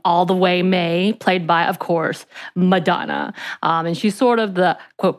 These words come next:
"bad girl," always making jokes, smoking cigarettes, having sex, all the lewd jokes. I love her. Rosie O'Donnell plays Doris, essentially the embodiment of,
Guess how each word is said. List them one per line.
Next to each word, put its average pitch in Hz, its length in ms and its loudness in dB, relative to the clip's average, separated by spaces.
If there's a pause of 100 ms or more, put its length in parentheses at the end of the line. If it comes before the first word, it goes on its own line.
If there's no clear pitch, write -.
(140)
"bad 180 320 -2
girl," - 440 -2
always 214 400 2
making 180 340 -2
jokes, 277 360 -2
smoking 170 380 -4
cigarettes, 285 560 -2
having 165 340 -2
sex, 311 720 -2
all 185 220 2
the 175 100 -2
lewd 175 320 -2
jokes. 277 480 -2
I 160 120 -4
love 147 180 -6
her. - 160 -14 (480)
Rosie 180 280 2
O'Donnell 320 480 0
plays 156 440 -4
Doris, 165 360 0
essentially 196 460 0
the 165 140 0
embodiment 175 520 0
of, 165 220 -2